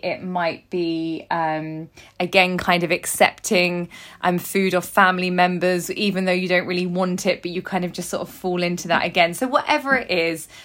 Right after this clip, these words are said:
I'm gonna use this example of the biscuit. So firstly, it's kind of like just writing down what it is that you're wanting to work on.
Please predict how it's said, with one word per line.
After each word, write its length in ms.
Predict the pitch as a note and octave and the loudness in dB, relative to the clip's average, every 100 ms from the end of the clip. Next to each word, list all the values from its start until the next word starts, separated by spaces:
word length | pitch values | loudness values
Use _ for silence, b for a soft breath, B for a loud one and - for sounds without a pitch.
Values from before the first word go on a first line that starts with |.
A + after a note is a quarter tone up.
| B | B
I'm 100 | G#3 | -4
gonna 140 | A3 | 0
use 240 | A3 A3 A3 | 0 0 0
this 220 | G#3+ G#3 | -2 -2
example 500 | G3 F#3 F3 F3 F3+ | -2 2 2 2 -2
of 140 | D#3+ | -4
the 80 | - | -4
biscuit. 580 | D3+ D3+ - - C#3 G#3 B B | -4 -6 -6 -2 0 0 B B
So 120 | - G#3+ | -2 0
firstly, 640 | - A3 A3+ - A#3 A3+ | 6 8 8 4 -2 2
it's 160 | F3+ - | 0 0
kind 240 | - F3 | 0 0
of 100 | E3+ | 2
like 180 | E3+ D3+ | 2 2
just 200 | F3 - | -2 -8
writing 600 | G3+ A3+ A3 A3 - G#3 | 2 4 4 2 -2 0
down 400 | G3 E3+ D#3+ F3 | 2 4 4 2
what 280 | F3 A3+ - | -2 -4 -4
it 100 | - | -2
is 220 | F3 D3+ | -2 -2
that 80 | F3 | -4
you're 120 | E3+ | -4
wanting 440 | E3 E3 E3+ E3 | -2 -4 -4 -8
to 120 | D#3 D#3+ | -8 -4
work 400 | D#3 D3 D3 - | 0 2 0 -2
on. 240 | C#3+ - | -2 -4